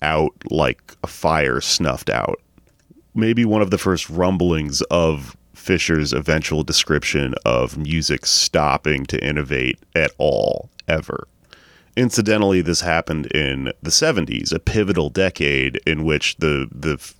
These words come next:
inklings of neoliberalism began to make themselves apparent, while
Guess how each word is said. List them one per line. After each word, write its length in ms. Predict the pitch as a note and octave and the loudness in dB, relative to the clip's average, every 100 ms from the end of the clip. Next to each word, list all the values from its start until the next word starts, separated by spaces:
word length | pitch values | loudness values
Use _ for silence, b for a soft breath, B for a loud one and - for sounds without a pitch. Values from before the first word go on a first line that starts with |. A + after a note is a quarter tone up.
| - | 0
inklings 500 | F#2+ - D#2+ D#2 D#2 | 0 0 -2 0 -4
of 320 | C#2 C2 - | -4 -8 -12
neoliberalism 1120 | - D#2+ D#2 C#2+ D#2 C#2 D2+ D2+ C#2+ C2+ C2 - | -4 0 2 2 -2 -2 -4 -4 -4 -6 -8 -8
began 500 | D2+ - D2 D2+ C#2 | -8 -2 0 -2 -4
to 320 | - C2+ A#1+ | -6 -6 -4
make 240 | D2 C2+ | -4 -4
themselves 400 | D2+ C#2+ C2 C2+ | -6 -4 -2 -2
apparent, 540 | - - D2+ D2 - - | -6 -4 -4 -4 -6 -6
while 360 | D2 D2+ C#2 C#2 | 0 2 2 0